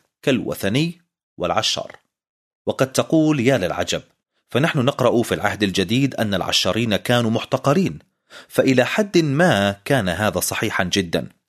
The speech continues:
ففي إسرائيل كان هناك شعب العهد، وبصورة رئيسية كان الوثني شخصاً خارج العهد ومنبوذاً، وهذا لا يعني أنهم لم يكونوا يرغبون في ضمه إليهم، بل إنه إن لم يقبلوه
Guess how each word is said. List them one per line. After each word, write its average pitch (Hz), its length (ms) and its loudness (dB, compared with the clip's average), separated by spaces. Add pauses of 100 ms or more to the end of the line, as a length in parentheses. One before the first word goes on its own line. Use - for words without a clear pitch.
(140)
ففي - 320 -2
إسرائيل 120 640 0 (320)
كان 104 200 0
هناك 92 420 0
شعب 98 400 0
العهد، - 480 -4 (400)
وبصورة 92 520 0
رئيسية 98 800 0 (340)
كان 117 220 0
الوثني 90 580 0
شخصاً 135 440 0
خارج 156 560 0
العهد 120 520 0 (280)
ومنبوذاً، 92 680 -2 (680)
وهذا 135 340 2
لا 156 160 4
يعني 170 400 0
أنهم 135 360 2
لم 120 160 2
يكونوا 131 440 2
يرغبون 98 540 0
في 107 180 -2
ضمه 98 280 -2
إليهم، 95 720 0 (380)
بل 113 200 0
إنه 135 600 0
إن 202 180 2
لم 180 160 2
يقبلوه 113 760 2